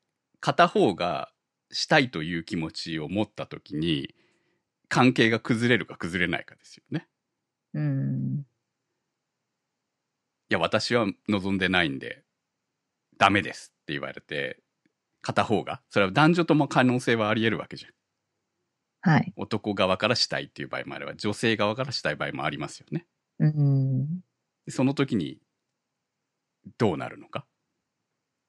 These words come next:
Speaker 2: ああ。
Speaker 1: 友達として維持できるのか、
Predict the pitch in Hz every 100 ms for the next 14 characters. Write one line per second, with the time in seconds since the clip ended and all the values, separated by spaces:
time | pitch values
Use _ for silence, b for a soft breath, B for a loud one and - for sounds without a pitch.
0 | - 139 - - - 196 208 - _ _
1 | _ _ _ _ _ - 101 95 - 101
2 | 90 92 117 101 78 - 90 - - -